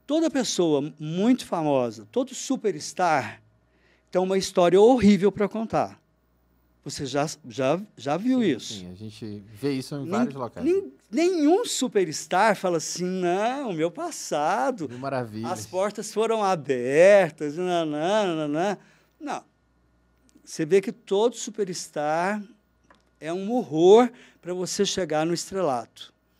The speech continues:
Speaker 1: Como eu vi, eu, eu já era maduro, né, com vinte e nove, trinta anos, que era esse o único caminho,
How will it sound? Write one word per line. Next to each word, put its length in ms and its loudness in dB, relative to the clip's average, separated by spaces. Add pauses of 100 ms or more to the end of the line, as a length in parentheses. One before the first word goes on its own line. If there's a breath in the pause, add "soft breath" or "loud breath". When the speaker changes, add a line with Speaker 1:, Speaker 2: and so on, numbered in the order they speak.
(460 soft breath)
Speaker 1:
Como 220 0
eu 100 4
vi, 580 0 (280)
eu, 240 -6
eu 140 -8
já 140 -6
era 180 2
maduro, 680 0
né, 360 0 (120)
com 160 -10
vinte 240 -10
e 60 -8
nove, 240 0
trinta 380 -10
anos, 340 -8 (720 soft breath)
que 220 0
era 180 6
esse 380 6
o 20 2
único 440 2
caminho, 760 -2